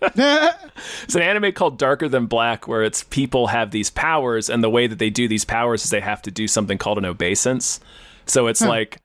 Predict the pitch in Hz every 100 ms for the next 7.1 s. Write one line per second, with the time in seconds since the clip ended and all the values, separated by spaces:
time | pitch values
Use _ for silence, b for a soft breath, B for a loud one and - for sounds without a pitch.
0 | _ _ 151 151 143 131 139 135 123 -
1 | 147 135 123 123 123 107 123 131 120 104
2 | - 127 135 127 120 131 120 113 107 110
3 | 110 123 156 147 131 120 123 110 127 123
4 | 113 - 110 120 127 117 113 117 - 117
5 | 110 104 101 104 143 123 98 - - 107
6 | 101 90 - 110 117 120 120 110 104 110
7 | 101